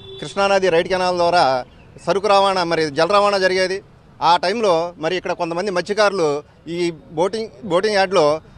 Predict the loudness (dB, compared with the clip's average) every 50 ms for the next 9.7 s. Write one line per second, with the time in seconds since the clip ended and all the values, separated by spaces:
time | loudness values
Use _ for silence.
0 | -18 -6 -4 -2 0 2 4 4 4 2 0 -2 -4 -2 0 0 2 2 2 2
1 | 2 0 -2 -2 -2 -2 -2 -2 -2 -2 0 0 2 2 0 2 2 2 0 2
2 | 2 0 0 0 0 -2 -6 -12 -20 -20 -12 -12 -10 -2 0 2 4 4 4 2
3 | -2 -4 -6 -6 -8 -6 -6 -6 -4 -4 -2 0 0 0 2 2 2 2 2 2
4 | 0 0 0 -2 -4 -6 -8 -8 -6 -2 0 0 0 0 0 -2 -4 -6 -6 -4
5 | -4 0 0 0 0 2 2 0 0 2 0 0 0 -2 -4 -6 -10 -16 -20 -8
6 | -4 -2 0 0 0 2 2 2 2 2 0 0 0 2 2 2 2 0 -4 -6
7 | -10 -18 -20 -16 -8 -2 0 2 2 2 0 -2 -2 -2 -2 -2 -2 -4 -2 -2
8 | -2 -2 -2 -4 -6 -4 -4 -4 -4 -6 -6 -4 -4 -4 -2 0 -2 0 0 -2
9 | 0 0 0 0 -2 -4 -4 -2 2 2 2 2 0 -2